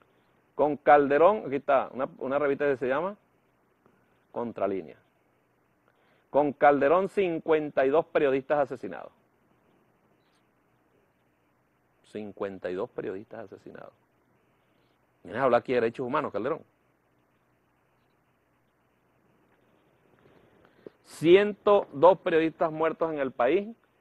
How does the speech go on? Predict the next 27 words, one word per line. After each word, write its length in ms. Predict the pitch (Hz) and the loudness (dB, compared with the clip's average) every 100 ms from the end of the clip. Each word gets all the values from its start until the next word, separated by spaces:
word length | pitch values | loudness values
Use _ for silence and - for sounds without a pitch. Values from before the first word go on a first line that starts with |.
| _ - | _ -10
y 100 | 113 | -6
dice 260 | 117 120 | -4 -2
aquí, 300 | 147 - 101 _ _ _ _ _ _ _ _ _ _ _ | -4 -4 -10 _ _ _ _ _ _ _ _ _ _ _
y 100 | - | -14
dice 240 | 98 113 120 | -10 -8 -8
aquí, 200 | 113 - | -8 -8
en 280 | - 143 147 | 0 0 0
el, 200 | 147 143 | -4 -6
con 280 | - 143 135 | -6 -6 -4
Felipe 320 | 139 165 185 | -4 -4 -4
Calderón 380 | 180 151 147 160 | -4 -2 0 -2
del 160 | 131 120 | -2 -2
dos 140 | 120 | -6
mil 220 | 131 151 | -6 -8
seis 200 | 170 156 | -6 -4
al 80 | 139 | -2
dos 140 | 131 | -4
mil 180 | 135 147 | -6 -4
doce 220 | 156 151 | -2 -4
se 240 | 123 127 - _ - | -4 -6 -6 _ -10
dispararon 600 | 117 131 - 139 151 147 | -6 -6 0 0 0 0
a 80 | |
setenta 880 | 139 - 147 - 175 165 160 - 160 | 0 2 2 4 2 2 -2 2 2
y 80 | 170 | 8
un 180 | 202 196 | 6 6
asesinados 720 | 170 151 135 135 135 104 85 - _ _ _ _ _ | 0 -2 -4 -2 0 0 -2 -12 _ _ _ _ _
periodistas 760 | 107 107 98 92 82 _ - | -6 -4 -4 -6 -10 _ -20